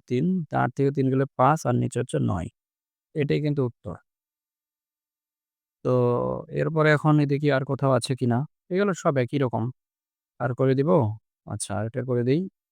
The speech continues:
সাত নাম্বারটা করে দেই। সাত নাম্বার তো করেছি মনে হয়। আচ্ছা, পাঁচ নাম্বার, তিন বাই ছয়, দুই বাই ছয়। তিন বাই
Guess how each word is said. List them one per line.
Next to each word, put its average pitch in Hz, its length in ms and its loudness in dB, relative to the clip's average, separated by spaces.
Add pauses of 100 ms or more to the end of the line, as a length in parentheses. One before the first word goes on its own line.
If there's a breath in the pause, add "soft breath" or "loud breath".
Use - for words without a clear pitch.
(640)
সাত 139 260 0
নাম্বারটা 139 320 2
করে 110 180 0
দেই। 107 160 0
সাত 113 260 -4
নাম্বার 127 300 0
তো 120 120 -10
করেছি 117 320 0
মনে 107 180 0
হয়। 104 200 -2
আচ্ছা, 127 280 -4
পাঁচ 127 220 0
নাম্বার, 127 300 0
তিন 135 200 0
বাই 143 140 0
ছয়, 151 260 2
দুই 127 200 2
বাই 117 140 0
ছয়। - 260 -8 (1000)
তিন 131 140 0 (100)
বাই 135 160 2